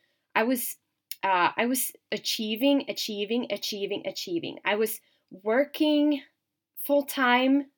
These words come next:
more than full-time, besides my studies to become a teacher. I studied five years at university, and I was working, um,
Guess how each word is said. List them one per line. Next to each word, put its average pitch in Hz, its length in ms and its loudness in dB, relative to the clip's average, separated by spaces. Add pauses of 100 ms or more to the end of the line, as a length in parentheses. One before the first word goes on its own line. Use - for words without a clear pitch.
(160)
more 226 200 -2
than 247 160 -2
full-time, 233 760 -6 (840)
besides 220 580 2
my 190 500 -2
studies 226 540 -2
to 233 80 -4
become 196 300 -10
a 175 60 -6
teacher. 269 560 -4 (340)
I 202 60 -10
studied 190 360 -6
five 214 220 -2
years 208 380 -4
at 190 120 -8
university, 196 680 -6
and 196 180 -2
I 208 140 -4
was 240 260 -4
working, 247 560 -4 (520)
um, 180 480 -4